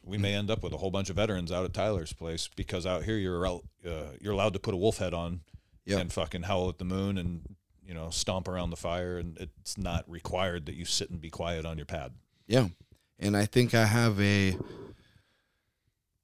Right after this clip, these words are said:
Speaker 2: I have a good way of, like,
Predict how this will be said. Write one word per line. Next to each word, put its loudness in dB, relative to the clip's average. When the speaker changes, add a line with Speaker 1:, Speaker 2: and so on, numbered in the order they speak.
Speaker 2:
I 6
have 12
a 12
good 12
way 12
of, 10
like, 6